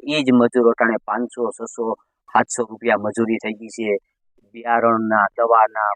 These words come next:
બધી વસ્તુના ભાવ અત્યારે ઊંચા થઈ ગયા છે, બરાબર? તો તમે હરેક વસ્તુની અંદર વિચાર કરો, ડીઝલ, પેટ્રોલ, ગમે એ વસ્તુનો ભાવ વધતો જાય છે. હરેક વસ્તુની અંદર તમે વિચાર કરો, ભાવ વધ્યો છે, પણ એક જ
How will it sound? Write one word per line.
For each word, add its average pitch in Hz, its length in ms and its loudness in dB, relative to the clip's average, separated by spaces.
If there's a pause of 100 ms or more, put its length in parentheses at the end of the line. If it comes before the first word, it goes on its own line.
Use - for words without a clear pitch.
બધી 131 260 -2
વસ્તુના 120 500 2
ભાવ 110 260 4
અત્યારે 110 300 -2
ઊંચા 107 320 0
થઈ 117 240 -6
ગયા 110 320 -2
છે, 101 160 -4
બરાબર? 110 420 2 (460)
તો 120 100 6
તમે 127 420 0
હરેક 127 420 4
વસ્તુની 135 360 0
અંદર 123 280 4
વિચાર 117 300 2 (100)
કરો, 117 200 4
ડીઝલ, 113 640 2
પેટ્રોલ, 113 460 0 (140)
ગમે 160 240 4
એ 143 40 4
વસ્તુનો 123 360 2
ભાવ 113 260 4
વધતો 113 340 -2
જાય 104 180 2
છે. 101 240 -2 (340)
હરેક 123 300 4
વસ્તુની 123 400 -6
અંદર 117 260 0
તમે 117 300 0
વિચાર 110 380 0
કરો, 117 300 2
ભાવ - 340 0
વધ્યો 117 300 4
છે, 104 240 -4 (380)
પણ 123 140 4 (100)
એક 156 420 -6
જ 139 80 -8